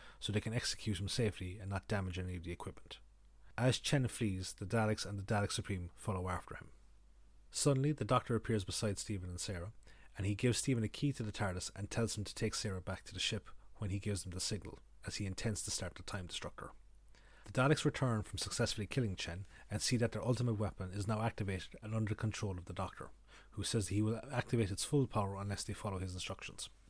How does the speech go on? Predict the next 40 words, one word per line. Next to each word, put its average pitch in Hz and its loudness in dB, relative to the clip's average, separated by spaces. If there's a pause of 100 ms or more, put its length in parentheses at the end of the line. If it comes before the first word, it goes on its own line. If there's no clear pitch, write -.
(720)
They 107 2
use 131 6
one 131 2
of 113 2
the 110 -2
Daleks 104 0
as 101 -2
a 101 -2
shield 98 0
and 107 -4
make 110 0
their 113 0
way 104 0
towards 95 -6
the 98 -4
exit. - -6 (920)
The 104 -6
Doctor 131 2
orders 117 4
them 107 0
to 104 -6
go 113 0
to - -6
the 110 -2
tardis, 92 -4
and 113 0
despite - 2
their 113 4
protests, - -2
they 101 0
do 98 2
so. - -4 (1000)
After 131 4
they 147 8
leave, 98 2 (120)
Sarah 113 4
tries 113 2
to - -4
convince 113 0
Stephen 98 0